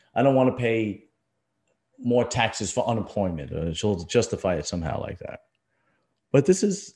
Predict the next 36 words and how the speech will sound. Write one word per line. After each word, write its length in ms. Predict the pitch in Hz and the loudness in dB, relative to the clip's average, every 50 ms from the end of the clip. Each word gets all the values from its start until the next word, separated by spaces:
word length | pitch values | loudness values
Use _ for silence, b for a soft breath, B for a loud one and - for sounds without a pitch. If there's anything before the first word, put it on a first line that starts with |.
| _ | _
how 220 | - - 98 98 104 | -8 -4 -2 0 0
they 120 | 117 131 | 0 -2
do 240 | 151 - 240 226 - | -2 -2 0 0 0
it. 140 | 87 - - | 0 0 0
And 180 | - 127 123 127 | 2 2 2 4
my 140 | - 156 151 | 4 4 4
wife's 480 | 139 123 139 180 202 196 - - - - - _ _ _ _ - - _ _ _ - - 120 - _ _ _ _ _ | 4 4 4 4 4 4 2 -2 -6 -10 -12 _ _ _ _ -20 -20 _ _ _ -18 -18 -18 -18 _ _ _ _ _
group 400 | - 135 123 110 101 - - - _ _ _ _ _ _ _ _ _ _ - | 2 4 6 6 6 2 -2 -10 _ _ _ _ _ _ _ _ _ _ -8
of 120 | 95 90 | -8 -2
girls 280 | - 110 104 101 98 - | 2 4 4 4 4 2
that 160 | 101 90 65 | 0 0 2
work 220 | 87 90 87 - | 0 -2 -2 -4
for 280 | - 76 64 62 78 76 | -8 -8 -6 -6 -6 -8
her, 120 | - 104 - _ _ _ _ _ _ _ _ _ _ _ | -8 -10 -12 _ _ _ _ _ _ _ _ _ _ _
they're 120 | - 120 113 | 0 2 2
a 20 | 110 | 2
small 320 | - - 135 131 135 135 | 0 0 2 2 2 2
group 180 | - 131 - - | 2 0 -2 -2
of 80 | - | -6
girls. 240 | - 80 78 85 95 | -8 -8 -8 -8 -8
There's 240 | 110 107 110 104 - | -8 -8 -8 -8 -8
four 280 | - - 90 82 78 | -10 -10 -8 -8 -8
of 60 | - - | -10 -14
them. 120 | - 90 - _ _ _ _ _ _ _ _ _ _ _ _ _ _ _ _ _ _ _ _ _ _ _ _ _ _ _ _ | -18 -20 -20 _ _ _ _ _ _ _ _ _ _ _ _ _ _ _ _ _ _ _ _ _ _ _ _ _ _ _ _
But 120 | 151 151 - | -2 2 2
they're 100 | 180 170 | 2 2
more 280 | 180 196 214 214 208 180 | 4 4 4 4 4 2
friends 460 | - - - 160 165 165 139 107 95 | -2 -2 -2 0 2 2 0 0 0
and 120 | 110 104 - | -2 -4 -4
family 440 | - 143 147 131 123 104 92 90 | -4 -4 -2 0 0 0 -2 -4
than 480 | 82 - 101 101 98 98 98 98 87 - - _ _ _ _ - | -4 -2 -2 -2 0 -2 -2 -4 -6 -8 -12 _ _ _ _ -12
a 80 | 98 82 87 _ _ _ _ - | -10 -10 -10 _ _ _ _ 0
guy 320 | 107 101 98 95 90 92 | 2 4 4 4 4 2
running 300 | 92 90 101 98 95 82 | 0 -2 -2 -2 -2 -4
a 60 | - | -6
business. 640 | - - 147 160 156 - - - - - - - - | 2 4 4 4 4 0 -8 -10 -12 -14 -16 -18 -20